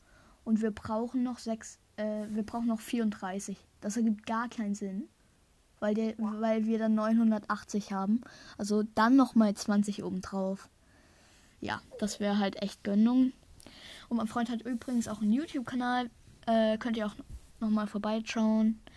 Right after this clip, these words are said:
Speaker 1: Finny two K heißt er. Also Finny zwei K quasi.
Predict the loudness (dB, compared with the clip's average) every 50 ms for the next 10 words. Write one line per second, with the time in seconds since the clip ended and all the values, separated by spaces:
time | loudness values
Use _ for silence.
0 | -20 -20 -10 -2 2 4 4 4 2 0 -6 -10 -6 -4 -4 -4 -4 -4 -6 -6
1 | -8 -8 -10 -10 -8 -8 -6 -6 -6 -8 -12 _ _ _ _ -20 -20 -20 -20 -20
2 | -18 -14 -8 -6 -4 -2 -2 -2 -4 -4 -6 -6 -4 -2 0 0 -2 -4 -6 -10
3 | -8 -6 -4 -2 -2 -4 -4 -6 -6 -6 -4 -4 -4 -4 -6 -8 -10 -12 -12 -10
4 | -10 -8 -8 -8 -8 -8